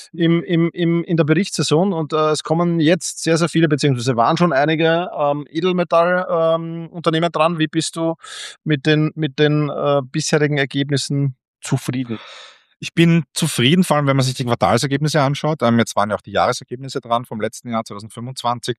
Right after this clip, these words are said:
Speaker 2: Wir haben Hekla Mining zum Beispiel, haben wir gesehen, die sehr, sehr gut waren.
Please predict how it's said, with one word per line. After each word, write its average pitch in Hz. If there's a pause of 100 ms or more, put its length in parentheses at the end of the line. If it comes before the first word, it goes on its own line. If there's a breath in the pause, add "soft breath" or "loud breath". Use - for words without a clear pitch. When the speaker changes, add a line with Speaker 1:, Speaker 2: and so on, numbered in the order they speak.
(540 soft breath)
Speaker 2:
Wir 107
haben 113
Hekla 120
Mining 117
zum 139
Beispiel, 127
haben 123
wir 120
gesehen, 117
die 113
sehr, 110
sehr 123
gut 117
waren. 110